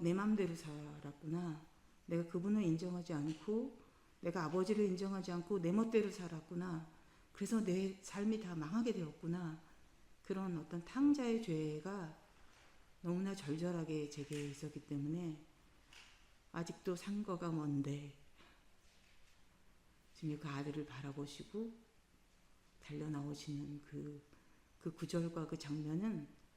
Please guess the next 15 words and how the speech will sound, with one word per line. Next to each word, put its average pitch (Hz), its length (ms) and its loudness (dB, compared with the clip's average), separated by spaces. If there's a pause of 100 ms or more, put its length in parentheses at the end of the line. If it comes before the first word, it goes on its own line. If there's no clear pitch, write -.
(460)
생각할 190 500 -4
때마다, 165 500 -4 (1300)
예, 143 240 -10 (920)
눈물이 160 300 0
나오는 143 380 -2
그런 139 400 -10 (1160)
장면이었습니다. 139 960 -4 (720)
그 196 120 -2
한 269 280 4
가지 269 220 0
죄만으로도 151 840 -4 (840)
제가 165 260 -4
죽을 170 300 0
죄를 165 240 2
졌다고 139 640 -10